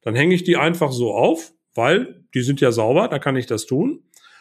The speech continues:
Und dann kommen irgendwann mal die Gestelle zurück, die schon einen Lackauftrag haben.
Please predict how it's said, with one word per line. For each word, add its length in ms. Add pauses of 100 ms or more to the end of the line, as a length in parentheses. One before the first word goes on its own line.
Und 140
dann 180
kommen 240
irgendwann 420
mal 220
die 140
Gestelle 440
zurück, 360
die 80
schon 200
einen 240
Lackauftrag 1080
haben. 440